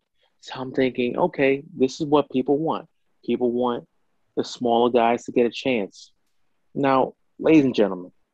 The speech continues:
let me tell you something. This is not, <sighs> this is not something that sponsors want. This is not something that people who actually pay money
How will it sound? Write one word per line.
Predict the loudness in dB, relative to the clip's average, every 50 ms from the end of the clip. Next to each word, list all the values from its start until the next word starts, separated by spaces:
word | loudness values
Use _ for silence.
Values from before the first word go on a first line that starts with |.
| _ _ _ _ _ _ _ _ _ _ _ _ _ _ _ _ _ _ _ _ _ _ _ _ _ _
let | -2 -2
me | 0
tell | 2 2 2
you | 2
something. | 0 -4 -8 -10 -12 -4 0
This | 0 2 4 4
is | 4 4
not, | 4 2 2 2 0 -2 _ _ _ _ _ _ _ _ _ -20 -20 _ _ _ _ _ _ _ -6
<sighs> | -4 -2 -2 -2 -4 -6 -10 -16 -20 _ _ _ _ _ _ _ _ -20 -20 _ 0
this | 0 2 4 4
is | 4 4
not | 4 2 2 0
something | -2 -4 -2 -2 -2 -2 -2 -4 -4 -2 0
that | 2 2 2 0 -4 -8 _ _ _ _ _ _ _ _ _ -18
sponsors | -16 -16 -10 -6 -2 -2 -2 -2 -2 0 -2 -2 -2
want. | -2 -4 -6 -4 -4 -6 -8 -12 _ _ _ _ _ _ _ _ _ _ _ _ _ _ _ _ -2
This | 0 2 2 4
is | 4 4
not | 4 2 0 -2
something | -4 -4 -4 -4 -2 -2 -2 -2 -2 -2 -2
that | -2 0 0 -2 -4 -8 _ _ _ _ _ _ _ _ _ _ -4
people | -2 -2 -2 -2 -2 -2 -2
who | -2 -2 -4 -4 -6 -6
actually | -6 -6 -6 -8 -8 -10 -10 -10 -10 -6
pay | -4 -2 -2
money | -2 -2 -2 -2 -2 0 0 0 0 -2 -4